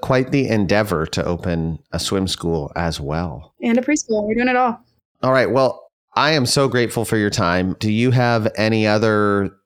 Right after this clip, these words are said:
Speaker 1: parting words of wisdom, any other stories, anecdotes, something that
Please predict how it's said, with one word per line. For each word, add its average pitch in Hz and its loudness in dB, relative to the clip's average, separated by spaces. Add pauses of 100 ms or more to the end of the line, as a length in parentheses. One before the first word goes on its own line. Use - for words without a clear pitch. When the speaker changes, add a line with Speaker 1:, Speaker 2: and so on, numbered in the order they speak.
(160)
Speaker 1:
parting 131 0
words 113 0
of 95 -4
wisdom, 113 0
any 123 0
other 101 0 (280)
stories, 123 -2
anecdotes, 110 -2
something 117 -2
that 95 -2